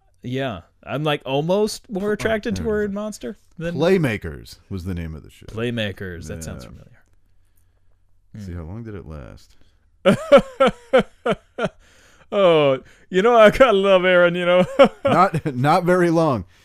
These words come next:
Speaker 2: It's original, the first episode debuted August twenty-sixth, two thousand three.
Speaker 1: Yeah.
Speaker 2: The final episode, I'm just trying to figure out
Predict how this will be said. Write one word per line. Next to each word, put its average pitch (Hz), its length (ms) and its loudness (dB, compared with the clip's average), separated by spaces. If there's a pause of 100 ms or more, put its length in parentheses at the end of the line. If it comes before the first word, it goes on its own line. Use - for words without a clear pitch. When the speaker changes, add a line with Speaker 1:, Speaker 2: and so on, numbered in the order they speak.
(300)
Speaker 2:
It's 117 400 -8
original, 123 640 -4
the 104 80 -8
first 139 340 -8
episode 101 720 -8 (640)
debuted 101 500 -8
August 120 520 -10
twenty-sixth, 120 680 -12
two 110 140 -18
thousand 113 360 -10
three. 95 300 -12 (460)
Speaker 1:
Yeah. 113 260 -6 (100)
Speaker 2:
The 101 120 -12
final 120 420 -8
episode, 87 480 -12
I'm 85 140 -12
just 82 120 -20
trying 98 180 -12
to 85 60 -14
figure 80 300 -16
out 65 100 -20